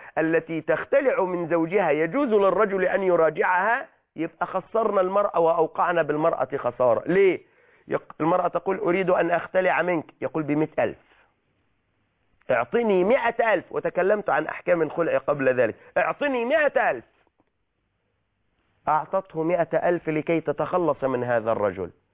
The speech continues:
فخلعها الرجل. لو كان هذا الرجل يحل له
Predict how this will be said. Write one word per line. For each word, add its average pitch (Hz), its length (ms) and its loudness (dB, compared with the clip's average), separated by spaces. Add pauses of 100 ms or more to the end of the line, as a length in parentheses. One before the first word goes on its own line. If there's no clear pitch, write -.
(680)
فخلعها 208 640 0
الرجل. 139 360 -8 (1600)
لو 233 220 4
كان 320 300 0
هذا 269 300 0
الرجل 269 440 -2
يحل 269 480 -2
له 269 380 2